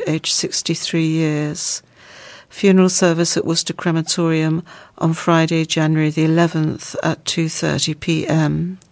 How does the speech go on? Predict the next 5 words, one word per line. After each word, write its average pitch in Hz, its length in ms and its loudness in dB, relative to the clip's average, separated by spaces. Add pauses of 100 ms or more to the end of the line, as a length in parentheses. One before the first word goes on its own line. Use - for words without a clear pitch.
(640)
No 196 160 6
flowers 165 580 0
by 160 160 0
request, 165 680 -2
please, 147 600 -6